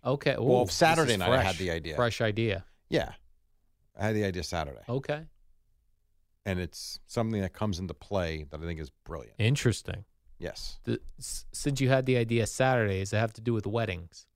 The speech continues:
Speaker 2: It does not.
Speaker 1: Okay.
Speaker 2: It does not.
Speaker 1: The thing with this Dial a Nona, though, Nonas, you know, grandmother types
Speaker 2: Yeah.
Speaker 1: who cook, I always feel like they're,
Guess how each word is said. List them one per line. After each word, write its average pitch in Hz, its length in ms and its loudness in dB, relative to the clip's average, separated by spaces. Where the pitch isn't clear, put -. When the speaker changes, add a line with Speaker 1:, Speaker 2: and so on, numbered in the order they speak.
Speaker 2:
It 85 80 -12
does 78 160 -6
not. 78 280 -8
Speaker 1:
Okay. 101 260 -4
Speaker 2:
It 92 120 -10
does 78 140 -14
not. 65 200 -16
Speaker 1:
The - 60 -8
thing 330 200 -2
with 247 120 0
this 143 160 4
Dial 131 360 6
a 131 60 4
Nona, 139 340 0
though, 147 320 0
Nonas, 151 880 2
you 143 100 0
know, 120 140 4
grandmother 123 540 2
types 131 340 2
Speaker 2:
Yeah. 117 160 4
Speaker 1:
who 127 120 0
cook, - 400 0
I 160 100 4
always 262 220 0
feel 175 160 2
like 143 260 2
they're, 131 480 4